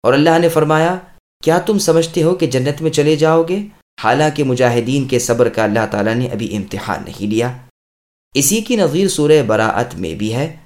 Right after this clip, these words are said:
چنانچہ معنی یہ ہوئے کہ ہم کفار سے بھڑا کر تمہیں، اے مسلمانوں، آزمائیں گے، وہ تم سے قتال کریں گے، تمہارے خلاف اپنے مال کو خرچ کریں گے۔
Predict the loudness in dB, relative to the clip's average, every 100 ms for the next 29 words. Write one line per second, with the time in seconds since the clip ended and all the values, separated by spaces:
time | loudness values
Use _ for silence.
0 | _ _ -4 0 2 2 0 0 0 0
1 | 0 0 2 0 0 0 -2 -2 -4 -6
2 | -2 0 2 0 -2 -4 -2 -2 0 0
3 | -2 -4 -2 -2 0 0 0 0 -2 -2
4 | -2 -2 -2 -4 -6 -6 -6 -10 -8 -6
5 | -4 -4 -6 _ _ _ _ -6 0 2
6 | 2 0 0 0 0 0 0 -2 -2 0
7 | 0 -2 -2 -2 0 0 0 -4 -2 -2
8 | -2 -8 -10 -6 -4 -2 -2 -2 -6 -6
9 | -6 -6 -6 -4 -6 -10 -10 -12 -16